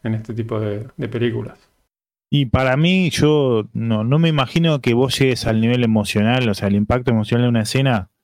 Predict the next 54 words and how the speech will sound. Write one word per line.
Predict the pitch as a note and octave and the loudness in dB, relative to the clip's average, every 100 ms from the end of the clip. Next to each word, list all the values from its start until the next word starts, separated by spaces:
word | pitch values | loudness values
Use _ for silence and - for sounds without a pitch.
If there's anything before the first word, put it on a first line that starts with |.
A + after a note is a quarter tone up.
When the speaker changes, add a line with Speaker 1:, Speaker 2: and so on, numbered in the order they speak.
| _ _ _ _ - | _ _ _ _ -4
Speaker 2:
eh, | G2+ G2+ | 0 2
nunca | D#3+ F3 D3 | 2 2 0
va | |
a | C3 | 2
ser | D3 | 0
el | B2+ | 0
mismo | C#3 C#3 A2+ | 2 2 0
solo | C3 B2+ | 0 2
visualmente. | A2+ G2+ G#2 F2+ D#2+ _ _ _ - | 0 0 0 -2 -4 _ _ _ -18
O | - | -6
sea, | A2 G#2 G2 F#2+ | -2 0 0 0
nosotros, | G#2+ F3+ F#3 | 0 0 0
Speaker 1:
No, | B2+ B2+ C3 | 0 0 -2
por | - | -4
Speaker 2:
creo | A2 D#3 A#2+ | -2 0 0
Speaker 1:
supuesto, | C#3+ | 0
Speaker 2:
yo, | D3 | -2
Speaker 1:
sí. | - | 0
Speaker 2:
por | A#2+ | 0
lo | |
menos | D3+ C#3+ - | 0 -2 -4
particularmente | - A2 A#2+ C3+ C3+ D3+ C#3 | -6 -4 -2 -2 -2 -2 -2
en | A#2 A#2 | -2 -2
mi, | B2+ A#2+ G#2+ | -2 -4 -6
en | G#2+ G2+ G#2 G#2 G#2 G#2 G#2+ | -12 -14 -12 -12 -12 -12 -10
mi | B2 | -10
forma | A#2+ C#3 D3 C3 | -6 -4 0 0
de | A2 | 2
vivir | A#2 A2+ | 0 -2
el | G2 | -4
cine, | C3 C#3 C3 A2+ | -2 -2 0 -2
o, | G2+ F2+ _ _ _ _ _ _ _ _ _ - | -4 -10 _ _ _ _ _ _ _ _ _ -14
eh, | G2 G2 G2 F#2+ F#2+ F#2+ F#2+ | -10 -8 -6 -6 -4 -4 0
lo, | A2 A#2 A#2 | 2 2 2
lo | A2+ A2+ A2+ | 2 2 2
visceral | A#2 A2+ C3 C#3 E3+ F3 | 0 0 0 2 2 2
viene | D3+ | 0
atrás | A#2+ A#2+ | 0 0
de | A#2 | 2
la, | A2+ G#2+ | 2 2
de | G#2 G2+ | 0 0
lo | F#2+ G2 G#2 | -2 -2 -2
que | - | 0
me | A#2+ | 0
avisa | C3 F3+ - C#3 | 0 0 -2 -2
qué | D#3+ D3+ | 0 0
tono | - E3+ | 0 0
emocional | C#3+ A#2+ B2+ C#3 B2+ | 0 0 0 -2 0
tiene | C#3 | 0
el | C#3 | 2
momento | B2 A2+ C#3 D3+ D#3 C3 | 2 2 0 2 2 2
es | A2+ | 0
la | A2 | 0
música. | G#2+ - - - | 0 -4 -14 -16